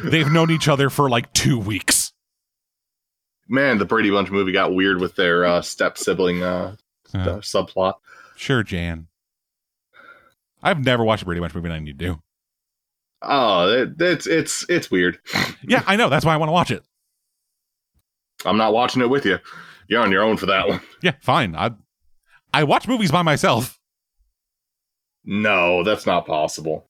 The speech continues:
Speaker 2: Everything has to be recorded for the podcast.
Speaker 1: Yeah. Also, weird thing, Armie Hammer's in this show. For those that don't know, Armie Hammer, uh, he was the Lone Ranger. He was, uh, the W-, Winklevoss twins of The Social Network,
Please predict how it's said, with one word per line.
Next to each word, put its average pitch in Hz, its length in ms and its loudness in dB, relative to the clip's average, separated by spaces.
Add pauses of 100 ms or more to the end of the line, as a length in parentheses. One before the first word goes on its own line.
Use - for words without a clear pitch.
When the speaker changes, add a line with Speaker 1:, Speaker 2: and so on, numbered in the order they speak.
Speaker 2:
Everything 117 280 2
has 98 180 2
to - 40 -16
be 98 80 -2
recorded 85 440 0
for - 80 -8
the 85 120 -6
podcast. 82 600 -2 (440)
Speaker 1:
Yeah. 117 140 0 (160)
Also, 233 360 0 (120)
weird 262 200 0
thing, 196 280 -2 (260)
Armie 277 280 0
Hammer's 220 360 2
in 104 120 0
this 90 120 -4
show. 98 360 -4 (3500)
For 208 60 0
those 240 120 4
that 190 60 0
don't 190 120 -2
know, 135 300 2
Armie 175 220 2
Hammer, 131 320 0 (180)
uh, 113 140 2
he 131 80 2
was 123 160 0
the 113 80 0
Lone 113 180 2
Ranger. 104 380 -4 (160)
He 123 260 0
was, 104 380 0
uh, 90 220 0
the 90 100 -6
W-, 131 180 -4
Winklevoss 110 500 0
twins 110 200 -2
of 98 40 0
The 92 40 -4
Social 139 200 -2
Network, 104 320 -2